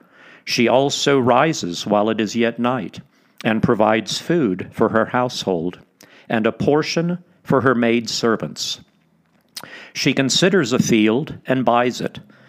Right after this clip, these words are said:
From her profits she plants a vineyard. She girds herself with strength, and strengthens her arms. She perceives that her merchandise is good,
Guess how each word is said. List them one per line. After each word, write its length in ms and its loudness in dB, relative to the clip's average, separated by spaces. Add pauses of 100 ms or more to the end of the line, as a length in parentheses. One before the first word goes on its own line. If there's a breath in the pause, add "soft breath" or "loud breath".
(280 loud breath)
From 380 2
her 160 4
profits 720 0
she 240 0
plants 500 0
a 140 -4
vineyard. 520 -4 (720 loud breath)
She 200 0
girds 480 2
herself 800 2
with 160 0
strength, 760 -4 (280 soft breath)
and 180 0
strengthens 800 -2
her 220 -2
arms. 580 -6 (680 loud breath)
She 220 0
perceives 720 2
that 120 4
her 140 2
merchandise 840 0
is 200 -4
good, 460 -2